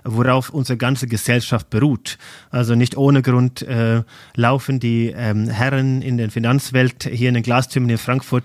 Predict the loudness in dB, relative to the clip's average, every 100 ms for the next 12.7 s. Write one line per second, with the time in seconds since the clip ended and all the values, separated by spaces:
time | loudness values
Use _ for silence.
0 | _ -6 -2 0 0 -2 -2 -2 -2 -2
1 | -2 -2 -2 -2 0 2 2 2 0 -2
2 | 0 2 2 0 -2 -2 2 2 2 0
3 | 0 -2 -2 -4 -2 0 0 0 0 0
4 | 0 0 2 2 4 2 0 -8 -8 -2
5 | 0 0 -2 -4 -10 -8 -8 -8 -8 -4
6 | -2 2 2 2 2 0 -2 -4 -6 -10
7 | -10 -6 -2 0 0 0 -2 -4 -6 -6
8 | -2 0 0 0 2 0 0 -4 -2 -4
9 | -4 -10 -10 -6 -4 -4 -6 -16 -4 -2
10 | 0 -2 -4 -10 -14 -10 -2 0 0 -2
11 | -2 -2 -4 -6 -6 -4 -2 0 2 2
12 | 0 0 0 -2 0 -2 -2